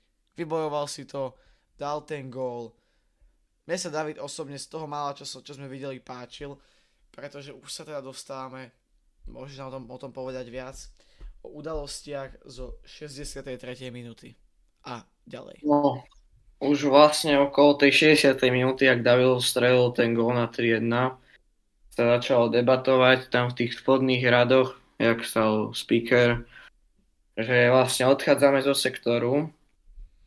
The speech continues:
Speaker 2: ale zatiaľ to stále nebolo oficiálne. No, po tom góle vlastne bolo zahlásené, že všetci máme odísť zo štadióna. A už v šesťdesiatej piatej minúte na tom sektore vlastne nikto nebol.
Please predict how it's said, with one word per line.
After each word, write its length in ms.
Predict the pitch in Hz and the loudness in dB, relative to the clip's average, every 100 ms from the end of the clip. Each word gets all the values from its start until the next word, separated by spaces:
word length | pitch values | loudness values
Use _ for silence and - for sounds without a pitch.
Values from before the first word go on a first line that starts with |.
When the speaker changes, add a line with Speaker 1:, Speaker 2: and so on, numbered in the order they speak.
| _ _ _ _ - | _ _ _ _ -4
Speaker 2:
ale 560 | 131 135 135 131 127 123 | 2 4 6 8 6 6
zatiaľ 320 | 139 143 147 | 4 6 6
to 80 | 135 | 6
stále 400 | 131 139 131 123 | 4 6 6 4
nebolo 320 | 120 120 113 | 4 6 4
oficiálne. 880 | 113 113 110 - 113 113 117 120 120 _ - | 4 -2 -2 -2 0 0 -2 -2 -4 _ -4
No, 160 | 120 | 0
po 160 | 117 135 139 | 2 2 4
tom 240 | 131 127 | 2 6
góle 320 | 139 139 139 | 10 10 10
vlastne 720 | 139 131 - 135 131 127 127 _ - - _ _ - | 8 4 0 2 0 0 -6 _ -20 -20 _ _ 6
bolo 240 | 135 139 | 8 10
zahlásené, 720 | 139 135 147 143 - 139 131 127 | 8 8 8 6 6 2 2 2
že 480 | 131 123 120 120 - _ _ _ _ _ - | 2 4 4 0 -6 _ _ _ _ _ -4
všetci 320 | - 131 127 | -2 0 0
máme 240 | 120 120 | 0 2
odísť 320 | 117 117 110 110 | 2 0 0 -2
zo 20 | |
štadióna. 760 | - 110 113 107 110 113 123 131 _ _ _ _ _ _ _ _ _ _ _ _ _ _ - 110 | -2 -2 0 0 0 0 -2 -6 _ _ _ _ _ _ _ _ _ _ _ _ _ _ -4 2
A 320 | 110 113 110 - _ - - - | 4 2 0 -12 _ -20 -20 -8
už 160 | - 127 | -4 -2
v 120 | - - | 0 4
šesťdesiatej 380 | 131 135 123 127 | 4 4 2 2
piatej 300 | 123 120 123 120 | 4 2 2 -2
minúte 320 | 120 117 120 | -2 -2 0
na 160 | 117 | 0
tom 240 | 117 113 113 | -2 -2 -2
sektore 560 | - 120 - 117 110 | -2 -4 -2 -2 0
vlastne 320 | 110 110 110 110 | 0 -4 -6 -6
nikto 240 | 110 107 | -4 -4
nebol. 480 | 107 107 107 107 | -4 -4 -4 -6